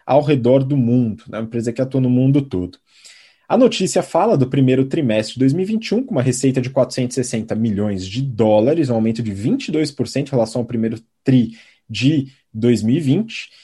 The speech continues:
e um lucro líquido de quarenta e cinco milhões de dólares, né? É, revertendo um prejuízo no período do, no, do me-, no mesmo período do ano anterior. Agora, vamos dar uma olhada no resultado de dois mil e vinte, só pra entender um pouco mais da estrutura da companhia,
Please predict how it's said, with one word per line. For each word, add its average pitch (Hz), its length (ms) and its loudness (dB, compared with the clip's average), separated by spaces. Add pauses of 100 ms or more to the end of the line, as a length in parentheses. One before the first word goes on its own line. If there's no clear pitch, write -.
(220)
e 220 200 4
um 262 120 2
lucro 214 320 0
líquido 180 360 -4
de 185 120 -10
quarenta 190 500 0
e 185 60 -2
cinco 147 420 -6
milhões 135 260 2
de 156 120 2
dólares, 110 600 2
né? 113 300 -4 (260)
É, 107 80 -4
revertendo 131 560 2
um 151 80 -4
prejuízo 131 840 0 (240)
no 123 80 -2
período 123 340 2
do, 131 400 0
no, 117 280 -6
do 113 160 -4
me-, 123 180 0
no 117 160 -4
mesmo 123 220 -2
período 127 240 0
do 127 80 0
ano 131 120 0
anterior. 131 480 2 (280)
Agora, 254 240 2
vamos 320 180 0
dar 311 60 4
uma 196 100 4
olhada 165 220 4
no 175 60 -2
resultado 175 320 -2
de 175 80 -2
dois 175 100 0
mil 196 100 -4
e 151 60 -4
vinte, 131 400 -4
só 139 120 -6
pra 170 120 -6
entender 170 220 -2
um 160 60 -2
pouco 175 220 -6
mais 175 160 -2
da 175 80 2
estrutura 170 560 0
da - 100 4
companhia, 147 720 0